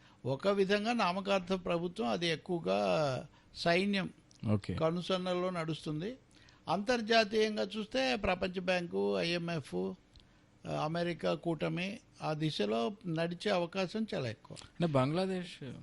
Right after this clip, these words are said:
Speaker 2: హ్మ్.
Speaker 1: పరోక్షంగా పాకిస్తాన్ ప్రభావం కూడా, పాకిస్తాన్ సైనిక పాలకులు,
Speaker 2: హ్మ్.
Speaker 1: అలాగే మతపరంగా చూస్తే, ఆ, జమాతే ఇస్లామీ ఇలాంటి ఇస్లామిక్ శక్తులు,
Speaker 2: హ్మ్.
Speaker 1: వీటి ప్రభావంతో నడుస్తుంది.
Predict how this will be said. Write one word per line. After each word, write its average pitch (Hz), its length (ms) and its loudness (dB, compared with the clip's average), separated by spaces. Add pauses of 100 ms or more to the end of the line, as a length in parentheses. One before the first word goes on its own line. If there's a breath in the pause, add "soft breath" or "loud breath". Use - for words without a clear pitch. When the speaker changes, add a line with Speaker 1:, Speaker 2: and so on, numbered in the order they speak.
(160)
Speaker 2:
హ్మ్. 98 260 6
Speaker 1:
పరోక్షంగా 226 540 2
పాకిస్తాన్ 202 1040 2
ప్రభావం 175 480 2
కూడా, 165 160 -2
పాకిస్తాన్ 165 580 -4
సైనిక 156 360 -2
పాలకులు, 139 580 -4 (120)
Speaker 2:
హ్మ్. 98 240 2 (160)
Speaker 1:
అలాగే 226 280 2
మతపరంగా 214 840 2 (120)
చూస్తే, 208 720 0 (520 soft breath)
ఆ, - 20 -2
జమాతే 202 760 2
ఇస్లామీ 190 720 0 (140)
ఇలాంటి 180 300 0
ఇస్లామిక్ 202 600 0
శక్తులు, 175 720 -4 (200)
Speaker 2:
హ్మ్. 98 320 2
Speaker 1:
వీటి 165 200 0
ప్రభావంతో 202 800 2
నడుస్తుంది. 175 760 -4